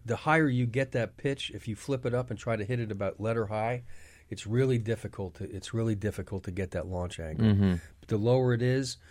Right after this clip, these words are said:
Speaker 1: but then
Speaker 2: Right,
Speaker 1: again,
Speaker 2: 'cause you're coming up to meet the ball. I see.
Speaker 1: Right,
Speaker 2: Yeah,
Speaker 1: but then
Speaker 2: yeah.
Speaker 1: again, one of the best pitches in baseball still is a fastball that has about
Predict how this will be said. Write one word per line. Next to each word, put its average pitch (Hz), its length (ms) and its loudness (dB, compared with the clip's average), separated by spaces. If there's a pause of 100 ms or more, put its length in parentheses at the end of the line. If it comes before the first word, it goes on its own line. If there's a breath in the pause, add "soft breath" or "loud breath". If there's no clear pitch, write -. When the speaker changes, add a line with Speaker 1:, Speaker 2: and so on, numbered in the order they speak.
(200 soft breath)
Speaker 1:
but 123 140 -2
then 156 120 8
Speaker 2:
Right, 147 60 6
Speaker 1:
again, 131 320 10
Speaker 2:
'cause 120 100 2
you're 104 80 2
coming 104 280 4
up 90 120 0
to 90 80 -6
meet 82 200 -2
the - 80 -6
ball. 85 240 -2
I 87 80 0
see. 139 100 2
Speaker 1:
Right, 101 220 2
Speaker 2:
Yeah, 87 140 2
Speaker 1:
but 82 100 4
then 165 100 10
Speaker 2:
yeah. 156 40 6
Speaker 1:
again, 131 480 4 (100)
one 123 360 4
of 156 60 6
the 147 80 4
best 127 300 4
pitches 123 360 -2
in 104 100 0
baseball 113 500 -2
still 107 600 2 (320 soft breath)
is 107 140 -2
a 104 60 -2
fastball 135 580 0
that 104 100 0
has 104 220 0
about 98 280 -2